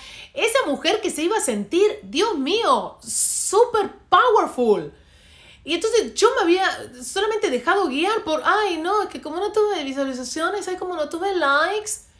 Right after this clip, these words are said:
Claro que nos gusta, pero ¿eso le gusta a quién? Al, al ego. ¿Qué hacemos con eso? Un carajo hacemos con eso.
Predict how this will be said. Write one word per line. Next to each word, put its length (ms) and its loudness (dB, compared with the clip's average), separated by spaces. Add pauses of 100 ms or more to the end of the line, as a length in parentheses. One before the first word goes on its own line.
(540)
Claro 380 6
que 80 4
nos 160 0
gusta, 640 -2
pero 180 0
¿eso 240 4
le 120 0
gusta 300 0
a 100 -6
quién? 340 -10
Al, 300 -6
al 240 -4
ego. 560 2 (260)
¿Qué 80 4
hacemos 380 4
con 200 -2
eso? 340 -4
Un 100 -8
carajo 440 2
hacemos 380 -2
con 160 -4
eso. 540 -10